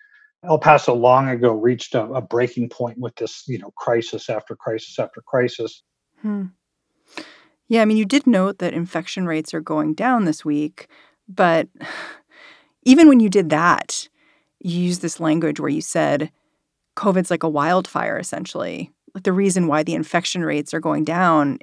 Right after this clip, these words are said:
Speaker 2: it might be because there are just so many El Pasoans who've already been affected. And so a fire without fuel will begin to burn out.
Speaker 1: Yeah, I've used the wildfire analogy, uh, several times, uh, and, and basically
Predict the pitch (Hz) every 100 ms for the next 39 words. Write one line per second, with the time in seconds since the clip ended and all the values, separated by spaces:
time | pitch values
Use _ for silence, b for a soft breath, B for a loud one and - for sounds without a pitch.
0 | - 170 185 180 165 160 - 165 160 -
1 | - _ - 180 170 165 - - 196 185
2 | 175 165 151 - 160 170 175 - 165 156
3 | 175 - 170 165 160 165 160 - 202 -
4 | 165 - - b b b b 185 175 -
5 | 175 165 156 160 _ _ _ _ _ _
6 | - - - 185 180 180 180 175 156 160
7 | - 208 254 151 147 156 170 165 170 170
8 | 160 165 160 214 175 - - _ _ _
9 | _ - 139 135 - 160 180 156 170 202
10 | - 151 139 147 151 160 139 131 131 127
11 | 127 127 127 123 - 160 127 - 170 147
12 | 135 - - 139 139 127 113 - 131 127
13 | 143 143 160 143 120 165 185 190 180 165
14 | 151 143